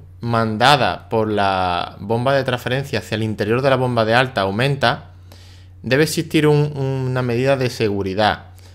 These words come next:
para limitar esta presión interna. Para ello, eh, se instala esta válvula limitadora de presión, que lo que va a hacer es desviar el exceso de presión, o más bien desviar caudal de combustible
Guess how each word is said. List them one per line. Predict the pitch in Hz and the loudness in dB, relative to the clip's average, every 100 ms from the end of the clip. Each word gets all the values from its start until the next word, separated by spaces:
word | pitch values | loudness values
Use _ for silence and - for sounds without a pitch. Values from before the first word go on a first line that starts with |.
| - - | -12 -2
para | 104 104 | 0 2
limitar | 104 104 101 120 | 0 -2 -2 -2
esta | 127 113 | -2 -4
presión | 113 117 110 | -4 -2 -4
interna. | 95 95 87 85 - - - - - - - - | -4 -4 -6 -8 -14 -20 -20 -20 -20 -20 -12 0
Para | 123 123 | 4 4
ello, | 139 160 170 - | 4 4 4 2
eh, | 123 117 113 110 | 0 0 0 -2
se | - | -4
instala | 110 - 131 113 113 | -6 0 2 4 2
esta | 113 120 113 107 | 2 2 4 2
válvula | 107 113 123 113 113 110 | 2 4 4 2 0 0
limitadora | 107 107 101 101 104 104 | 0 -2 -4 -2 -2 -2
de | 104 107 | -4 -4
presión, | 127 175 185 202 - - - - - | -4 0 2 0 -6 -18 -20 -20 -4
que | 139 | 0
lo | 151 147 | 0 0
que | 131 | 0
va | 123 131 | 2 2
a | |
hacer | 131 139 139 - - - - - - - | 2 0 0 -2 -10 -20 -20 -20 -6 2
es | 131 139 - - - - - | 2 2 -4 -14 -20 -20 -12
desviar | 113 120 131 117 117 120 135 135 - - | -2 2 2 0 0 4 4 4 0 -10
el | 110 104 | -6 -6
exceso | 101 - 131 - 123 | -6 -4 -4 -2 -2
de | 113 | -2
presión, | 104 104 165 185 | -2 -2 2 2
o | 139 | 0
más | 104 | -2
bien | 98 120 110 | -2 -2 -2
desviar | 101 95 104 113 - | -4 -2 0 0 0
caudal | 107 101 98 113 127 | 0 0 0 0 0
de | 104 98 | -2 -4
combustible | 104 101 98 - 143 143 170 | -4 -4 -6 -4 -2 0 -2